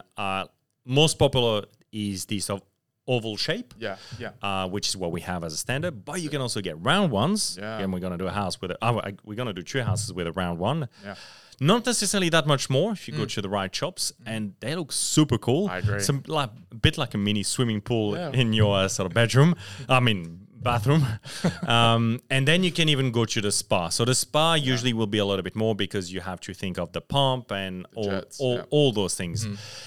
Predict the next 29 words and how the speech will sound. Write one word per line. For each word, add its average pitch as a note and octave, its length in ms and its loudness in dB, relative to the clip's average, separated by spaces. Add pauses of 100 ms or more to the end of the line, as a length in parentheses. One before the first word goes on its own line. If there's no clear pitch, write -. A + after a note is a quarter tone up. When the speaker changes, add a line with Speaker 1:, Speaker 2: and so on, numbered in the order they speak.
(380)
Speaker 1:
And F3+ 400 2 (200)
another C#3 440 2
thing C3 240 -2
that G2+ 200 -4
you G#2+ 60 -16
can F#2+ 140 -4
also E2+ 220 -6
do A#2 340 0 (920)
is, A#2 200 0
so B2 100 0
usually D3 460 4
you C3 220 -4
have G#2+ 180 -4
your G2 100 -4
freestanding A2 380 0
bath A2+ 300 2
and G2 100 -4
you G2 60 -6
have F#2 220 -6
your F2 100 -6
mixer C#3+ 560 2
and G#2+ 140 -6
your G2 80 -4
spout, F#3+ 380 -2
Speaker 2:
Mm-hmm. C#3 200 -8 (140)
Speaker 1:
you - 100 -8
obviously F2+ 240 -6
fill D#3 300 4
it. - 260 -2